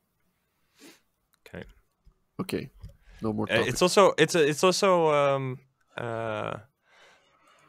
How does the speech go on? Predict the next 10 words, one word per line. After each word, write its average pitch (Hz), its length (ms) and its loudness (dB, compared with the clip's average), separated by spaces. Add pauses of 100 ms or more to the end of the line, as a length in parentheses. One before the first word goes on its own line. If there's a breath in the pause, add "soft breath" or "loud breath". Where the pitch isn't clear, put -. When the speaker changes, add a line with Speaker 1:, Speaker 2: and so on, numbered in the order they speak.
(280)
Speaker 1:
so 135 260 2
when 139 300 2
I 156 80 6
say 151 260 6
it's 135 140 0
like, 123 300 0 (220)
it's - 300 -4 (100)
replacing, 117 840 -4 (300)
uh, 123 520 -4
warfare, 127 760 -4